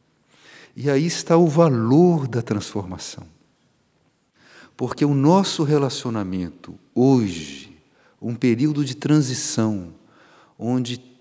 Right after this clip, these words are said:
tantas possibilidades estão disponíveis, o nosso contato consciente com o reino animal, com o reino vegetal,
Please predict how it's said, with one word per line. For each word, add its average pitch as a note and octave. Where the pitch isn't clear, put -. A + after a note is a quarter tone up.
tantas E3+
possibilidades G#2
estão G#2
disponíveis, G#2+
o B2
nosso F3
contato G#2
consciente A#2+
com G#2
o G2+
reino A#2
animal, G2+
com G#2+
o -
reino A#2
vegetal, G2+